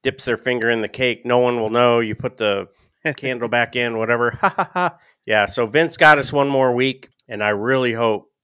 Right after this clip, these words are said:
Speaker 1: I really hope that's
Speaker 2: I was just gonna
Speaker 1: you know,
Speaker 2: say that. I
Speaker 1: that's
Speaker 2: hope this was, like, his last, like, "This is it. This is my last go,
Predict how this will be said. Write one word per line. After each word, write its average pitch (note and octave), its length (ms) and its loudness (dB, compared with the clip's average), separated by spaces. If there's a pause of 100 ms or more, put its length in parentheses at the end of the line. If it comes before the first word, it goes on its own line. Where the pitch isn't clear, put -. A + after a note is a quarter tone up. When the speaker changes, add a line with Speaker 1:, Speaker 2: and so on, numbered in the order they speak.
(120)
Speaker 1:
I A2+ 60 -8
really G#2+ 280 -2
hope G#2 220 -4
that's - 560 -8 (160)
Speaker 2:
I D3 60 2
was C#3+ 100 -2
just E3+ 160 -6
gonna D#3+ 80 0
Speaker 1:
you C#3+ 40 0
know, - 40 -8
Speaker 2:
say C3 140 2
that. A2+ 160 2
I - 20 -6
Speaker 1:
that's A#2 120 -4
Speaker 2:
hope F#3 340 -2
this E3 180 -4
was, C#3+ 180 -4
like, B2+ 200 0
his C3+ 280 -4
last, B2+ 440 0
like, A2 260 -10
"This F#3+ 220 -4
is F#3 160 -4
it. G3+ 180 0
This D#3+ 160 -8
is E3+ 180 -14
my E3 100 -8
last D#3 360 -6
go, D3+ 480 -4